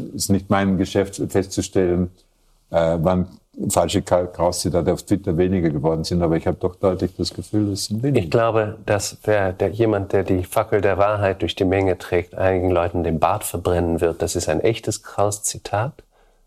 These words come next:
Speaker 2: soweit ich weiß. Sie schauen zweifelnd.
Speaker 1: Ne, äh, ich schaue mein Gedächtnis wühlend, ob's wirklich echt ist, bevor ich nicke.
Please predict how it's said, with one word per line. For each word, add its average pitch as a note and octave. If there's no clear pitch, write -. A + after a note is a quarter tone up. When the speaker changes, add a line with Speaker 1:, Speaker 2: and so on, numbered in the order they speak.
Speaker 2:
soweit F2
ich -
weiß. G2
Sie -
schauen D#2+
zweifelnd. -
Speaker 1:
Ne, G#2+
äh, G2
ich -
schaue F#2
mein F#2
Gedächtnis F#2+
wühlend, G2
ob's G2+
wirklich F2+
echt F2
ist, -
bevor -
ich -
nicke. E2+